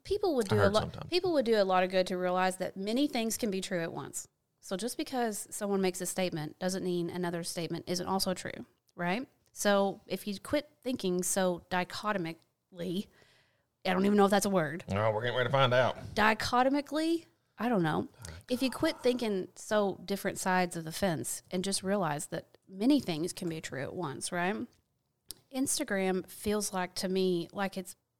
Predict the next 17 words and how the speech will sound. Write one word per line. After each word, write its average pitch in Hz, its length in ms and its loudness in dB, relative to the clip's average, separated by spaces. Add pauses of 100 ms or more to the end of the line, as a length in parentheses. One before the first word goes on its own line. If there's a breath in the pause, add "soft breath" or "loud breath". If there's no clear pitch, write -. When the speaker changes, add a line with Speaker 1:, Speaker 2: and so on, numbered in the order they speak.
(120)
Speaker 1:
like 196 220 -4
it's 185 100 -8
become 175 800 -4
this 196 180 -4
thing 190 320 0
where 170 300 -4 (320 soft breath)
you 208 100 -8
can 208 100 4
just 196 220 0
o-, 190 220 2
openly 185 400 0
bully 175 400 -2
somebody 226 680 -2
and 175 220 -2
people 190 280 -4
are 180 120 0
like, 170 340 -2